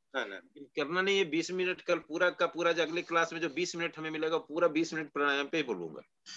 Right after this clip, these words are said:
Speaker 2: और मैंने बोला भी है पीछे, बोला भी है, अगर आप उस समय थे क्या नहीं थे, मुझे नौलखा जी नहीं पता है, लेकिन उस समय हमने बोला था, system दिया था, कैसे करने का तरीका होगा, पूरा उसमें काफी, पूरा एक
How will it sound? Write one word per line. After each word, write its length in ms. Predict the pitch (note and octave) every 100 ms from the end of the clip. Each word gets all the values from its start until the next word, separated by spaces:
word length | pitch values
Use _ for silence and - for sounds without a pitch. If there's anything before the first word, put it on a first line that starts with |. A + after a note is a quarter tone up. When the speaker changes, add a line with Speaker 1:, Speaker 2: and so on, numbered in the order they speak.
| - - - - -
Speaker 2:
और 100 | C3+
मैंने 200 | F3 G#3
बोला 360 | E3 F3+ G#3+
भी 140 | G#3+ F3+
है 60 |
पीछे, 300 | - B2+ -
बोला 560 | A#3 A#3+ _ A#2 C#3+ F3
भी 160 | C#3+
है, 100 | D3
अगर 220 | E3 D3 C#3+
आप 140 | C#3+
उस 120 | D3+ -
समय 180 | D#3
थे 220 | D3+ D3+ D#3
क्या 180 | D#3
नहीं 140 | D3+ D3+
थे, 120 | D#3
मुझे 200 | C#3+ C#3
नौलखा 320 | C#3 C#3 D3+
जी 100 | C#3+
नहीं 140 | C#3+ D#3+
पता 300 | C3+ A2+ A2
है, 140 | D#3+ - - - -
लेकिन 200 | A#2+ D3
उस 100 | C#3+
समय 140 | D#3+
हमने 180 | D#3 E3
बोला 360 | B2+ C3 D#3 D#3+
था, 200 | D3+ C#3+
system 460 | - D3 - F3
दिया 240 | D3+ D3+ C#3+
था, 160 | D3
कैसे 360 | C#3 D3 C3+ C#3
करने 320 | - C#3 C#3
का 100 | C3+
तरीका 420 | - C#3 D#3+ E3+
होगा, 300 | D3 B2+ C3+
पूरा 480 | C3 - _ B2 E3+
उसमें 220 | F#3 D#3
काफी, 420 | D#3 C#3 F#3 F#3+ F3
पूरा 300 | - D3+ E3
एक 200 | D3